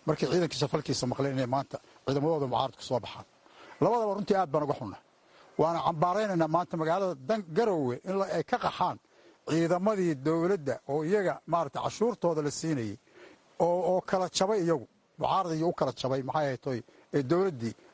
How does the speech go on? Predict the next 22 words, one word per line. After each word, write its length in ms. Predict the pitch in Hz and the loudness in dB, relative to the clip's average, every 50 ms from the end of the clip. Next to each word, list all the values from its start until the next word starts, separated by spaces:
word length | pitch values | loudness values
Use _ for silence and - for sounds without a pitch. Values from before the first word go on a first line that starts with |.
| - | -2
inay 160 | - 185 175 151 | 0 2 2 2
qaxiyaan 480 | - 135 - - 156 156 165 165 156 135 | 0 -2 -2 0 2 2 2 0 2 -2
dadka 260 | 175 165 - - 175 | -4 -4 -2 0 2
iyaga, 240 | 165 185 202 202 202 - _ _ _ _ _ _ _ _ _ _ - | 2 2 2 2 -2 -4 _ _ _ _ _ _ _ _ _ _ 0
maatada 420 | 147 151 151 - - 190 196 180 175 | 2 2 2 2 0 0 2 2 2
iyada. 240 | 175 175 185 185 - _ _ _ _ _ _ _ _ _ _ _ _ - | 2 2 2 0 -2 _ _ _ _ _ _ _ _ _ _ _ _ 0
Aad 220 | 175 180 175 156 147 | 0 2 2 2 0
iyo 160 | 160 165 165 | 0 2 2
aad 120 | 170 165 147 | 0 0 0
baan 140 | 165 170 | 0 0
waxaan 240 | 170 151 - 170 180 | 0 -2 -2 -2 -2
uga 140 | 160 - 190 | 0 -2 -2
xumahay 420 | - - 143 143 131 135 160 190 214 - _ _ _ _ _ _ _ _ - | -2 -2 -2 -2 -2 0 -2 -2 -2 -4 _ _ _ _ _ _ _ _ -2
oo 100 | 143 143 | -2 -2
qiiro 300 | 131 135 151 151 165 180 | 0 0 0 2 2 0
ahaan 280 | 160 151 156 185 196 190 208 | 0 0 0 -2 -2 -2 -4
u, 40 | 202 - - - | -8 -8 -6 -2
ii 120 | 196 208 | -2 -2
taabanaysa 560 | - - 175 175 165 180 175 127 - - 120 104 - _ - - - - - | 2 2 0 0 2 -2 -2 -2 -6 -6 -10 -12 -12 _ -20 -20 -14 -2 0
inaan 200 | 208 226 214 196 | 2 2 2 0
arkay 240 | 180 143 - 202 185 | -2 -2 0 0 0
iskuulladii 640 | 170 - - - 180 180 202 214 190 143 139 135 | 0 -2 -2 0 0 2 2 2 0 0 -2 -4